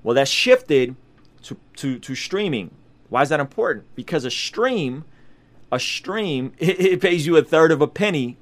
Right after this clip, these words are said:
approximately, maybe half a penny, approximately. Tidal pays a penny, approximately, versus an album sale, which is a dollar per song,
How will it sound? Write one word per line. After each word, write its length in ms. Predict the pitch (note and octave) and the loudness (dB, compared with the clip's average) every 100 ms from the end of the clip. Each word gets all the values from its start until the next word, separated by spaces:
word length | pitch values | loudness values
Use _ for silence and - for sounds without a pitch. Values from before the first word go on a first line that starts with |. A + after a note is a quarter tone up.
| - | -12
approximately, 680 | - D3+ C3+ - A#2+ A2+ A#2 | -4 2 2 0 -10 -8 -6
maybe 220 | A#2 A2+ | -6 -6
half 260 | A2 B2+ A#2+ | -2 -2 -4
a 60 | |
penny, 320 | G#2 A2+ G2+ - | -10 -10 -12 -12
approximately. 600 | - A#2+ G#2+ - G2+ G#2 | -10 -4 -6 -6 -12 -12
Tidal 320 | - G#2+ G2 | -10 -8 -8
pays 280 | F#2+ G#2 - | -8 -10 -10
a 140 | - A2 | -10 -10
penny, 340 | A2 F#2+ F2+ - - - | -8 -12 -12 -20 -20 -14
approximately, 760 | - - A#2+ - G#2 E2 G2 - _ - - - - | -10 -2 -2 -4 -10 -10 -12 -14 _ -20 -20 -20 -6
versus 380 | A2+ C#3 - A#2 | 2 2 0 -4
an 100 | B2 | 4
album 300 | D3+ C3+ A2+ | 4 4 0
sale, 320 | - G#2 G#2 | -2 0 0
which 160 | G2 G#2+ | -4 -6
is 80 | |
a 60 | G#2 | -8
dollar 440 | F#2+ A2+ A2 G2+ | -2 2 2 0
per 180 | F#2+ G2 | -4 -6
song, 520 | F2+ C#3+ C3 G#2 F#2 | -6 -2 -2 -2 -6